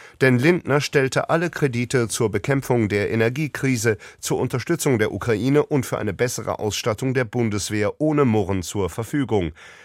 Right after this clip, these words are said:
Dass er dabei gerade in seiner Doppelrolle als Minister und F-D-P-Chef immer wieder über den eigenen Schatten springen musste, wird bei S P D und Grünen gerne vergessen.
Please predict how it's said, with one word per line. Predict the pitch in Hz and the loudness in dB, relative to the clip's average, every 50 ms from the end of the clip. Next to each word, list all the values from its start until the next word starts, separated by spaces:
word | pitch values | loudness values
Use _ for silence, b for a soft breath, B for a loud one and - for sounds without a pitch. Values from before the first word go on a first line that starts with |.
| B B B B | B B B B
Dass | B 160 151 160 | B 0 2 2
er | - 143 127 | 2 2 4
dabei | 131 135 131 123 127 127 131 | 4 2 4 4 2 2 4
gerade | 113 110 107 85 95 123 160 170 175 | 2 2 0 2 0 -2 -2 -2 -2
in | 170 - 113 | -2 -2 -2
seiner | 104 117 117 117 113 | 0 0 0 0 -2
Doppelrolle | - 139 - - 107 92 78 73 80 78 76 78 | -2 -4 -4 -2 -2 -2 -2 0 -2 -2 -2 -2
als | - 87 90 - - | -4 -4 -4 -4 -2
Minister | 95 95 101 127 143 - - 127 113 117 - | -2 0 2 0 0 0 2 2 2 2 2
und | 151 160 156 - - | 0 -2 -2 -2 -6
F-D-P-Chef | 120 110 - - 117 113 - - 113 104 98 - - 104 92 - - B B B B | -6 -6 -4 -4 -6 -6 -4 -4 -4 -4 -4 -2 -2 -2 -2 -4 -10 B B B B
immer | - 143 151 175 175 131 | -2 -2 0 0 -2 -2
wieder | 101 101 98 117 113 | -2 -2 0 0 0
über | - 110 90 98 | 0 0 -2 -2
den | 87 95 95 95 - | -2 -2 -4 -4 -2
eigenen | - 107 110 123 123 135 123 113 107 107 | -2 0 0 0 0 0 0 0 0 -2
Schatten | 104 - - 165 - - 110 98 | -2 -4 -6 -6 -4 -2 -4 -4
springen | - - - 113 107 110 110 110 | -4 -4 -2 -2 0 0 2 2
musste, | 107 113 120 113 - - 139 120 107 B B B B B B | 2 2 2 0 2 2 2 2 0 B B B B B B
wird | - 165 175 135 - | -2 -2 -2 0 2
bei | - 131 127 131 | 4 4 4 4
S | - - 127 - | 2 0 -4 -4
P | - 139 | -2 -2
D | 123 131 131 | -2 0 0
und | 131 139 135 | 0 0 0
Grünen | - 143 135 135 131 131 131 139 135 | 0 0 2 4 4 4 2 2 2
gerne | 127 123 104 92 87 87 87 | 2 2 2 2 2 0 -2
vergessen. | - - 131 120 123 98 78 - - 67 | -4 -4 -6 -4 -4 -6 -6 -8 -10 -14